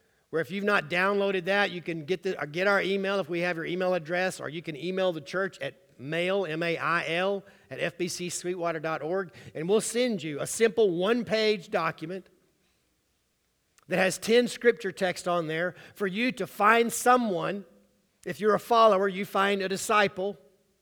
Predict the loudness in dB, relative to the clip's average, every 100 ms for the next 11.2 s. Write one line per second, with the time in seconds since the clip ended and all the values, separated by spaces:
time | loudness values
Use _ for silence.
0 | _ _ _ -6 -4 -4 -4 -8 -2 0
1 | 0 0 2 2 2 -2 -2 -6 -4 -2
2 | -2 -6 -20 _ _ _ _ _ _ _
3 | _ _ _ _ -6 0 2 4 2 0
4 | 0 2 0 0 -2 4 6 6 4 -2
5 | 0 2 2 2 -2 -2 -4 -4 -2 -2
6 | -4 -10 -6 -6 -2 -2 -2 -4 -8 -18
7 | _ -20 _ _ _ -10 2 4 4 2
8 | -2 0 -2 0 -2 -2 -2 0 0 0
9 | 0 0 -2 0 2 2 -2 -4 -4 -8
10 | -8 0 4 4 4 -2 0 2 2 0
11 | -6